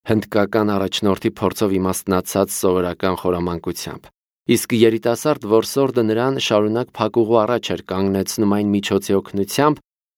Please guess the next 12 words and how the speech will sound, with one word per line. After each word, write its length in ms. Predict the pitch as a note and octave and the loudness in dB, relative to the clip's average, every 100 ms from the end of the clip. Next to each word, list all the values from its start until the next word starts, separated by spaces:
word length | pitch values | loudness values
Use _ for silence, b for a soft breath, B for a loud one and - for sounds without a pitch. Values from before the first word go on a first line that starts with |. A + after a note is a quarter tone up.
| _ _ _ - | _ _ _ 2
որն 280 | B2+ B2 A2+ | 4 6 2
առավել 480 | A2 A2 A2+ B2+ | 0 0 2 2
ազդեցիկ 560 | G#2 F#2+ G#2+ G2+ C#3+ C3+ | 2 2 -2 0 -4 0
է 80 | G2+ | -2
քաղաքակրթված 1000 | - F2+ F2+ G#2+ F#2+ G2+ - A2+ C#3 G#2 | -2 -4 -4 -4 -2 -2 0 0 0 0
աշխարհի 440 | F#2+ - G2 A2+ | -2 -2 -2 -2
խարդավանքներն 960 | - F#2 F#2 F2+ G2 F#2+ G#2+ B2 A2+ A2 | -2 -2 0 0 0 -2 0 0 2 0
ու 80 | G2+ | 0
ամենանուրբ 760 | G2 G2 G2 F#2+ G2 B2 - A2+ | -2 -2 -2 -2 2 2 0 0
դիվանագիտությունը 1040 | A2+ A2 G#2+ G#2+ G2+ G2+ G2+ - G#2+ E2 | 2 2 0 -2 -4 -2 -2 -2 -4 -2
կործանելու 720 | G2 F#2 G2 F2+ F2+ D#2+ E2 | -2 -2 -2 -4 -4 -6 -8
համար։ 440 | F2 F2 - - | -8 -10 -12 -18